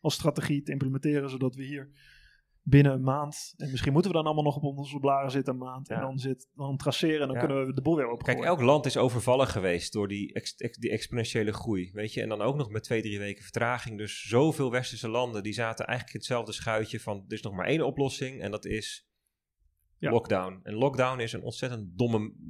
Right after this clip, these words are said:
Speaker 2: maatregel. In de zin dom als in niet verfijnd. Eh, je gooit alles op slot en het enige wat je zeker weet, als je het goed doet, is hij gaat van, eh, exponentiële groei naar exponentiële krimp. Nou, dat is wat er nu aan de hand is.
Speaker 1: Ja.
Speaker 2: Er is nu exponentiële krimp. Dus dat betekent,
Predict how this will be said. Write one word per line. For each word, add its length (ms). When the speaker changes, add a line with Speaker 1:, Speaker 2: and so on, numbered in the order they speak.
Speaker 2:
maatregel. 800
In 100
de 60
zin 240
dom 240
als 200
in 160
niet 220
verfijnd. 580
Eh, 380
je 140
gooit 240
alles 260
op 80
slot 420
en 100
het 120
enige 400
wat 140
je 80
zeker 340
weet, 240
als 80
je 60
het 100
goed 80
doet, 180
is 200
hij 100
gaat 300
van, 280
eh, 300
exponentiële 500
groei 280
naar 100
exponentiële 520
krimp. 400
Nou, 140
dat 120
is 60
wat 140
er 60
nu 200
aan 80
de 60
hand 260
is. 120
Speaker 1:
Ja. 80
Speaker 2:
Er 60
is 80
nu 140
exponentiële 640
krimp. 340
Dus 320
dat 80
betekent, 580